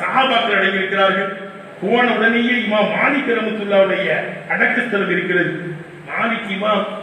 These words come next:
அத்திக்கு கூட போகாம இருந்தாங்க. மதீனாவுக்கு போய் மூத்தா அவங்க இருக்க வேண்டும். கடைசியில அவங்க போயிட்டு வந்தாங்க, மதீனாவுல தான் மூத்தானாங்க. நபி ஸல்லல்லாஹு அலைஹி வஸல்லம் மாலிக் இமாமை பற்றி முன்னறிவிப்பு செய்தார்கள். ஹதீஸிலே வருகிறது,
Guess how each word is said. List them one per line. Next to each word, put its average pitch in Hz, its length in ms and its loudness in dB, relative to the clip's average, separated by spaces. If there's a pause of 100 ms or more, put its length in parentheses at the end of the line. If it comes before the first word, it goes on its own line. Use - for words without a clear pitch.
(100)
அத்திக்கு - 420 -2
கூட 262 160 2
போகாம 214 360 2
இருந்தாங்க. 170 300 -2 (680)
மதீனாவுக்கு 277 520 4
போய் 262 180 0
மூத்தா 247 280 -2
அவங்க 220 200 0
இருக்க 202 240 -2
வேண்டும். - 300 -2 (800)
கடைசியில 269 380 2
அவங்க 254 140 4
போயிட்டு 247 300 -2
வந்தாங்க, 233 360 2 (600)
மதீனாவுல 254 480 2
தான் 233 160 0
மூத்தானாங்க. 196 540 0 (540)
நபி 190 200 -6
ஸல்லல்லாஹு 196 260 4
அலைஹி 196 100 2
வஸல்லம் 220 260 -4
மாலிக் 226 360 -6
இமாமை 190 340 -2
பற்றி 185 240 -4
முன்னறிவிப்பு 185 600 -2
செய்தார்கள். - 460 -6 (320)
ஹதீஸிலே 190 460 -4
வருகிறது, 151 340 -4